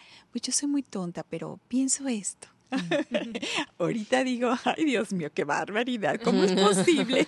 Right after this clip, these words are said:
Speaker 1: <laughs> Pero sí, es, es, ese, esta, esta baja autoestima que llega de plano al suelo, al suelo, sí.
Speaker 2: Ok.
Speaker 1: Dime.
Speaker 3: Entonces, ¿cómo comenzó tu recuperación? O sea, ¿qué,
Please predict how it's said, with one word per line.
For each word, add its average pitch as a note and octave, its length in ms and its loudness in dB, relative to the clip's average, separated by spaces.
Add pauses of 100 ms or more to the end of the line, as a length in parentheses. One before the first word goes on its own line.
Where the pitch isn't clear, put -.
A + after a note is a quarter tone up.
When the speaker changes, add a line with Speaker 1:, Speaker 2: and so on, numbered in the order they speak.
Speaker 1:
<laughs> G#4+ 840 -2
Pero G3 280 -2
sí, F3+ 400 -6 (120)
es, E3 320 -6
es, G3 300 -6
ese, G#3 380 -4
esta, A3 600 -4 (520)
esta G3 300 -6
baja F#3 440 -4
autoestima G3+ 560 -4
que F3 200 -6
llega D#3+ 300 -6
de F#3+ 120 -4
plano E3 340 -8
al G#3 140 -4
suelo, E3+ 480 -6 (600)
al F#3+ 140 -10
suelo, D3+ 560 -10
sí. - 300 -16 (260)
Speaker 2:
Ok. - 220 -20 (1000)
Speaker 1:
Dime. F#3+ 120 -2
Speaker 3:
Entonces, G3 420 0
¿cómo G#3 280 -2
comenzó F#3 480 0
tu E3+ 540 -2
recuperación? D#3+ 800 -6 (100)
O - 140 -6
sea, D3 360 -4 (140)
¿qué, E3+ 160 -8